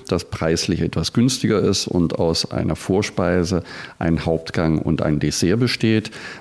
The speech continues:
Meistens auch noch ein Getränk, entweder eine Flasche Wasser oder ein Glas Rotwein dazu. Die Kosten für ein Pilgermenü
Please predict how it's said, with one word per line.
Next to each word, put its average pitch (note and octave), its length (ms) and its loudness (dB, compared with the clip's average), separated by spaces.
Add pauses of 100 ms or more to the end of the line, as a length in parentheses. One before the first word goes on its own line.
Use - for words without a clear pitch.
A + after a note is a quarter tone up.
Meistens E2+ 480 0
auch E2 240 0
noch - 120 -2
ein - 160 0
Getränk, F2+ 600 0
entweder E2 440 0
eine D#2+ 380 2
Flasche E2 500 -2
Wasser E2+ 440 0
oder E2+ 260 0
ein D#2 180 2
Glas D#2 380 -2
Rotwein A2 560 2
dazu. C#3+ 460 2 (1400)
Die G2 220 4
Kosten G2+ 540 0
für - 160 0
ein F2+ 160 2
Pilgermenü G2+ 840 4